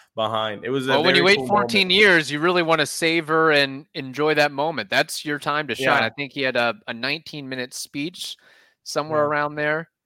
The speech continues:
Speaker 2: So
Speaker 1: Yeah.
Speaker 2: that was, that was big. That was huge. Um, so yeah. And, and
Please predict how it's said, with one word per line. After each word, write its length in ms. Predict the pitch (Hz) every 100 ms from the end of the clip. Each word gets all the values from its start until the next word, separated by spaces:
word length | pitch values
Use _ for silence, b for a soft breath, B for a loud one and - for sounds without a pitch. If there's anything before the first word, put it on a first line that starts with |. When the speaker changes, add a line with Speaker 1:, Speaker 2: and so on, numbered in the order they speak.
| _ -
Speaker 2:
So 300 | 135 123 120
Speaker 1:
Yeah. 60 |
Speaker 2:
that 160 | 135 147
was, 400 | 139 131 117 -
that 160 | 135 127
was 140 | 127
big. 320 | 113 120 117 117
That 140 | 117
was 160 | 113 -
huge. 520 | 117 107 104 - -
Um, 520 | 113 110 107 107 104 _
so 120 | -
yeah. 260 | 123 113 98 - _ _ _ -
And, 160 | 147 -
and 220 | 151 131